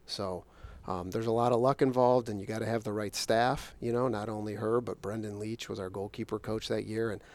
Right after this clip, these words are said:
I, I love Brendan. Brendan is, is the absolute best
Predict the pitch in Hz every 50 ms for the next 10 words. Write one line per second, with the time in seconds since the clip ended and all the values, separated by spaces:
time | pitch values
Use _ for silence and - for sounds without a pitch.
0 | - - - - - - 95 98 101 - - 98 92 101 110 104 113 107 113 113
1 | 110 107 110 110 117 110 101 101 98 104 104 104 104 - - - 98 92 104 113
2 | - - _ - - - 50 - - - 113 - - - - - - - 110 120
3 | - - - 117 113 117 113 107 - - - - - 143 120 - - 113 110 123
4 | - - - - -